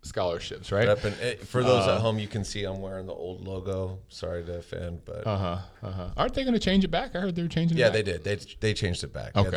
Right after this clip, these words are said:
Speaker 1: okay.
Speaker 2: it's called Common Sense.
Speaker 1: <laughs> So we also have scholarships that are wide open, meaning you can go anywhere and major in anything.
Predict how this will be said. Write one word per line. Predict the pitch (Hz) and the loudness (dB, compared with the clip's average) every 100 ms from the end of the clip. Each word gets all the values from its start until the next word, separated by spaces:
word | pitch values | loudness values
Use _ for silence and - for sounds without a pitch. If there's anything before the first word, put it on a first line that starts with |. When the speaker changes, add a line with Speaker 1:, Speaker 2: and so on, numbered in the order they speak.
| 92 | -2
Speaker 1:
okay. | - 95 - - | -4 -14 -16 -8
Speaker 2:
it's | - | 2
called | 107 - | 2 4
Common | 107 92 87 | 2 4 2
Sense. | 85 110 82 90 - | 2 2 2 4 6
Speaker 1:
<laughs> | - - 208 214 208 170 185 139 104 135 131 131 120 - 117 - - - - - - _ _ - - - - - - - - - - - - - | 8 12 12 12 12 10 10 6 6 6 4 2 -2 -2 -6 -4 -10 -12 -16 -16 -20 _ _ -18 -16 -10 -10 -8 -8 -8 -10 -12 -14 -20 -10 10
So | 165 117 | 12 12
we | 101 139 | 10 12
also | 165 185 | 12 12
have | 175 - | 8 8
scholarships | 139 127 123 123 - | 8 8 6 2 6
that | 104 | 6
are | 95 | 8
wide | 98 101 104 104 101 - | 8 10 10 10 8 6
open, | 95 90 95 85 | 2 0 0 2
meaning | 98 98 98 | 4 6 4
you | 95 | 4
can | 92 | 4
go | 92 90 | 4 2
anywhere | - 110 113 104 101 104 | 0 -2 -2 0 0 -2
and | 104 90 87 | -4 -2 0
major | 87 85 85 85 | 0 -2 -2 -4
in | 82 82 | -2 -4
anything. | 87 80 80 92 | -6 -12 -12 -12